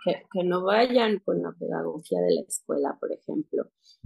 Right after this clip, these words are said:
Y entonces, con todas estas herramientas, yo utilizo más estas herramientas que tienen que ver con lo positivo, que tienen que ver con, con pasarlo bien, porque así aprendemos mejor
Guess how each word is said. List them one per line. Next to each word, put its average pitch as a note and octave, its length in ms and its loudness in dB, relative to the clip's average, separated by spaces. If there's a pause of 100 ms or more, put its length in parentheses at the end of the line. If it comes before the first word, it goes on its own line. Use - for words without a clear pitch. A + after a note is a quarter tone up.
(580)
Y G3 140 2
entonces, A3 520 6
con G3 300 -2
todas G#3+ 240 0
estas A3+ 340 -2
herramientas, G#3+ 680 -2
yo G3 100 -4
utilizo G3 560 -6
más F3+ 460 -10 (400)
estas - 380 0
herramientas F3+ 760 2
que F#3+ 80 -8
tienen F3+ 340 0
que F3 140 -4
ver E3 260 -2
con F3+ 200 -2
lo E3+ 140 -4
positivo, A#3+ 840 2
que G3 120 0
tienen E3+ 400 0
que F3 140 0
ver F3 320 0
con, F3 300 -6
con F3+ 240 -6
pasarlo E3+ 520 0
bien, A#3+ 220 6
porque - 300 -4
así - 180 -6
aprendemos F#3 640 -2
mejor A3 440 2